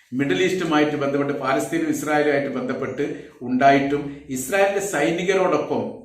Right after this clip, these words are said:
പ്രഖ്യാപിച്ചുകൊണ്ട് ഒരു അമേരിക്കയുടെ സൈനികർ ഉണ്ട് എന്ന് പറഞ്ഞിട്ടില്ല. അതിന്റെ കൂടെ ഉണ്ട് എന്നൊക്കെ പറയപ്പെടുന്നു.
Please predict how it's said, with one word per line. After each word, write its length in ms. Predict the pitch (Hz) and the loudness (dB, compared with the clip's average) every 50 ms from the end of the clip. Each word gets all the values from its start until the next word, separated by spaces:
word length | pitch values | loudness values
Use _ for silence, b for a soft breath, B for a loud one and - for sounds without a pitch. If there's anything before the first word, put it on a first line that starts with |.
| - b b b b b b b b - | -20 b b b b b b b b -2
പ്രഖ്യാപിച്ചുകൊണ്ട് 1000 | 175 175 170 - - - 247 247 254 254 254 - - 254 254 240 220 220 202 196 | 0 0 0 0 0 4 6 8 8 8 8 6 2 2 2 2 2 2 4 4
ഒരു 140 | 196 185 | 4 4
അമേരിക്കയുടെ 560 | 170 160 165 170 170 165 165 175 170 170 160 - | 4 4 4 4 2 2 2 0 0 0 -2 0
സൈനികർ 400 | 151 143 143 151 151 156 143 139 | 0 -2 -2 -2 -2 -2 -2 -2
ഉണ്ട് 220 | 131 131 135 147 | -2 -2 -2 -2
എന്ന് 120 | 139 139 | -2 -2
പറഞ്ഞിട്ടില്ല. 400 | 135 123 117 123 120 113 117 117 | -2 -4 -4 -4 -6 -6 -6 -6
അതിന്റെ 180 | 110 - 147 165 | -6 -6 -4 -4
കൂടെ 240 | 160 151 147 156 160 | -2 -2 0 0 0
ഉണ്ട് 240 | 143 139 139 143 160 | 0 0 0 -2 -2
എന്നൊക്കെ 240 | 160 160 160 156 | -2 -4 -4 -6
പറയപ്പെടുന്നു. 640 | - - 123 123 120 139 151 - - - 131 117 - | -6 -6 -6 -2 -2 0 0 0 0 -2 -2 -2 -4